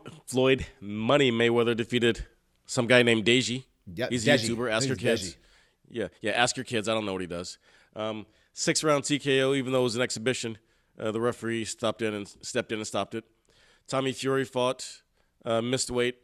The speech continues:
Speaker 1: That was an exhibition too, so it doesn't matter. But if you look down, Jordan, at the, um, the Undisputed Era's Jo-, Bobby Fish made his boxing debut and got a knockout.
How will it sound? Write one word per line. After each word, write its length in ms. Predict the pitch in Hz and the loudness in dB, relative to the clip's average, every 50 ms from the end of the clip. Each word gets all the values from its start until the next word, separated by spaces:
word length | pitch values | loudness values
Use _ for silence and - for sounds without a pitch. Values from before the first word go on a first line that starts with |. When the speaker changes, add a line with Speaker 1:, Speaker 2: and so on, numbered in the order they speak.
| _ _ - | _ _ -4
Speaker 1:
That 100 | 117 120 | -2 -2
was 100 | 120 110 | -2 -2
an 60 | 113 120 | -2 -4
exhibition 440 | 113 - 110 101 113 107 - 117 101 | -4 -4 -4 -4 -4 -4 -4 -8 -8
too, 180 | - 110 113 | -6 -6 -6
so 260 | 110 - 117 110 110 110 | -6 -6 -6 -4 -4 -4
it 60 | 101 | -4
doesn't 260 | 107 110 90 107 104 | -6 -6 -6 -6 -4
matter. 300 | 104 101 101 110 110 - _ _ _ _ _ _ _ _ - | -4 -4 -4 -4 -8 -12 _ _ _ _ _ _ _ _ -6
But 120 | 127 127 | -6 -4
if 160 | 147 135 - | -4 -6 -6
you 60 | 135 139 | -4 -4
look 220 | 160 196 196 - | -2 -4 -4 -4
down, 440 | - 190 180 175 160 147 139 135 120 - _ | -4 -4 -2 -2 -2 -4 -4 -6 -10 -14 _
Jordan, 340 | - 131 123 123 117 120 110 _ _ _ _ _ _ _ _ - | -8 -8 -8 -8 -8 -12 -16 _ _ _ _ _ _ _ _ -6
at 220 | 123 120 - _ - | -6 -6 -6 _ -6
the, 240 | 127 123 123 123 | -4 -2 -2 0
um, 320 | 120 117 117 113 113 107 101 _ _ _ _ _ - | 0 0 -2 -2 -4 -8 -12 _ _ _ _ _ -6
the 100 | 143 160 | -4 -2
Undisputed 420 | 175 170 156 - 180 185 175 160 - | -2 -2 -4 -2 -2 0 0 0 2
Era's 320 | 156 160 160 165 156 123 | 2 2 2 2 0 -2
Jo-, 380 | 107 110 139 139 143 143 151 160 - _ - | -2 0 2 4 4 4 2 0 -4 _ -10
Bobby 320 | 117 113 139 151 147 147 | 0 2 2 4 2 2
Fish 500 | 135 - - 165 139 - - - - - _ _ _ _ _ | -2 -2 -2 -2 0 0 -2 -6 -8 -10 _ _ _ _ _
made 120 | - 131 127 | -6 -4 -4
his 100 | 135 110 | -4 -2
boxing 320 | 98 131 123 117 113 117 110 | 0 0 0 0 -4 -6 -4
debut 400 | 123 117 101 107 104 107 110 - _ _ _ _ _ _ _ _ _ _ _ _ _ _ _ _ _ _ _ _ - | -4 -4 -4 -4 -4 -6 -6 -10 _ _ _ _ _ _ _ _ _ _ _ _ _ _ _ _ _ _ _ _ -14
and 100 | 123 117 | -6 -2
got 140 | 127 120 120 | -2 0 0
a 40 | 120 | 0
knockout. 500 | 127 127 120 - 107 98 101 - - | 0 -2 -2 -2 -4 -4 -4 -6 -10